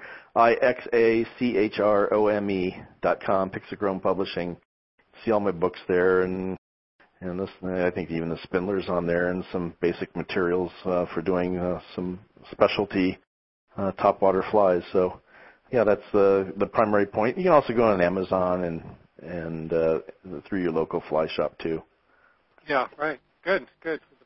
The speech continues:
Speaker 2: books. Yeah, yeah. Um, uh, we've got, uh, some questions here on the internet. Here's one from Phil in Kentucky. Says, "Do you consider ease of casting when you decide if you want the surface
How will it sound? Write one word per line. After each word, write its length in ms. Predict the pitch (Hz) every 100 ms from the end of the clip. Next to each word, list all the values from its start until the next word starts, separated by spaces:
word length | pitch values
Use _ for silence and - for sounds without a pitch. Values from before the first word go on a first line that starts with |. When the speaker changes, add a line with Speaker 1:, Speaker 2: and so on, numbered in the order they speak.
| 135
Speaker 2:
books. 160 | 139 _
Yeah, 140 | 156 139 _ _ _ _ _ _ _
yeah. 220 | 165 151 151
Um, 420 | 170 175 175 175 160 _ _ _ _ _ _ _ _ _ _ 196
uh, 260 | 180 175 175
we've 160 | 170
got, 240 | 196 185 180
uh, 260 | 170 160 - -
some 220 | 165 151
questions 640 | - - 175 160 - 147 _
here 140 | 151
on 100 | 143
the 80 | 139
internet. 400 | 139 143 135 131 - _ _ _ _ _ _ _ _ -
Here's 220 | 160 151
one 160 | 156 139
from 140 | 147 123 -
Phil 220 | 143 139
in 120 | 127
Kentucky. 560 | - 131 147 135 - 135 _ _ _ _ _
Says, 100 | 180 151
"Do 80 | 190
you 100 | 220
consider 480 | 214 180 - 185 180
ease 320 | 160 185 196
of 120 | 165 -
casting 580 | 170 147 156 - 170 156
when 140 | 151
you 100 | 139
decide 540 | 135 139 - 147 151 147
if 80 | 139 139
you 80 |
want 300 | 127 139 143 -
the 80 | 147 - _ _ _ _ _
surface 340 | 165 156 -